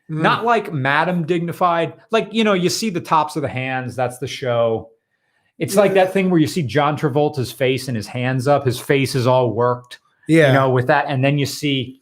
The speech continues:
Speaker 2: the top of the hand
Speaker 1: Yeah, the
Speaker 2: is
Speaker 1: tell.
Speaker 2: all, yeah, all the skin's gone. You can see the veins, you can see the bones and all that stuff.
Speaker 1: Yeah, the way in which you can have a poker face, but, like,
Speaker 2: Yeah.
Speaker 1: you can't have poker hands. Well,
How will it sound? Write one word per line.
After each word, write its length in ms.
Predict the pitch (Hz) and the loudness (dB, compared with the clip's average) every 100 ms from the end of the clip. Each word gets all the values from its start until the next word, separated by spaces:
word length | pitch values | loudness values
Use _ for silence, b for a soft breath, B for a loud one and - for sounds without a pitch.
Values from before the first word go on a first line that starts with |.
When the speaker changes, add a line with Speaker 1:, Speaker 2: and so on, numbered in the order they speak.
| 117 | -6
Speaker 2:
the 120 | 127 | -6
top 340 | 127 139 135 | 0 0 0
of 80 | 113 | -2
the 80 | 135 | -4
hand 480 | 139 135 113 104 104 | -2 0 -2 -4 -2
Speaker 1:
Yeah, 300 | 143 135 120 | 0 0 -2
the 120 | 123 | -4
Speaker 2:
is 80 | 127 | 0
Speaker 1:
tell. 140 | 156 147 | 4 6
Speaker 2:
all, 500 | 151 139 - - _ | 6 4 0 -10 _
yeah, 240 | 135 117 95 _ _ _ | -2 -2 -2 _ _ _
all 200 | 139 156 | 0 0
the 80 | 175 | 0
skin's 400 | - 175 160 151 | -4 -2 -2 0
gone. 460 | 151 143 143 143 127 _ | 0 2 2 0 -6 _
You 100 | 120 | -16
can 120 | - | -12
see 180 | - 156 | -8 -4
the 100 | 156 | -2
veins, 440 | 123 139 139 139 117 | 0 0 0 -2 -6
you 60 | |
can 100 | 110 | -12
see 160 | - 131 | -8 -6
the 80 | 139 | -2
bones 540 | 127 127 123 127 123 | 2 2 2 0 -4
and 80 | 117 | -4
all 160 | 117 117 | -4 -4
that 180 | 117 | -6
stuff. 400 | - 123 117 - _ _ _ _ _ - | -8 -4 -4 -4 _ _ _ _ _ -6
Speaker 1:
Yeah, 300 | 127 117 120 | -4 -4 -4
the 100 | 151 | -2
way 200 | 147 147 | 2 2
in 140 | 139 139 | 2 0
which 180 | 139 135 | -2 -2
you 60 | |
can 120 | 139 | 0
have 140 | 151 156 | 2 2
a 60 | |
poker 400 | 147 175 175 165 | 0 2 4 4
face, 400 | - 131 127 123 | 0 0 0 -2
but, 300 | - 131 123 - | -4 -4 -4 -6
like, 360 | 123 117 - - | -8 -8 -10 -16
Speaker 2:
Yeah. 200 | 107 95 - _ _ _ | -14 -14 -14 _ _ _
Speaker 1:
you 80 | - | -6
can't 240 | - 151 | 0 2
have 140 | 147 131 | 2 2
poker 260 | 156 131 | 2 2
hands. 420 | 131 135 117 123 151 | 0 -2 -4 -2 2
Well, 380 | 175 156 - | 4 4 -2